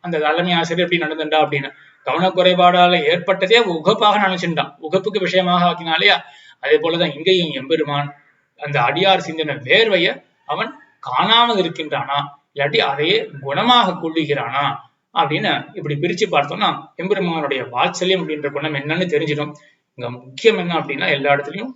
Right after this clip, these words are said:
நம்ம ஞாபகம் வச்சுக்க வேண்டியது, அடியார்கள் தெரிஞ்சின்று குற்றத்தை செய்ய மாட்டார்கள். தெரியாமல் ஏற்படக்கூடிய குற்றத்தை எம்பெருமான் சிலதால், சிலகால்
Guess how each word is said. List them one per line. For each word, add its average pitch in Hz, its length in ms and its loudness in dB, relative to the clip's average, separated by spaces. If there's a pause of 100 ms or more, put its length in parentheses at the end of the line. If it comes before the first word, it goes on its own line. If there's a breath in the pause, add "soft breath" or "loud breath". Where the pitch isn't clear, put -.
நம்ம 131 200 -12
ஞாபகம் 147 440 -2
வச்சுக்க 143 300 -6
வேண்டியது, 139 500 -2 (500)
அடியார்கள் 160 680 2
தெரிஞ்சின்று 175 640 -2
குற்றத்தை 156 400 -8
செய்ய 151 340 -4
மாட்டார்கள். 127 800 -4 (520)
தெரியாமல் 214 580 2
ஏற்படக்கூடிய 170 540 2
குற்றத்தை 151 400 -4
எம்பெருமான் 147 440 -4
சிலதால், 151 500 0
சிலகால் 160 460 -2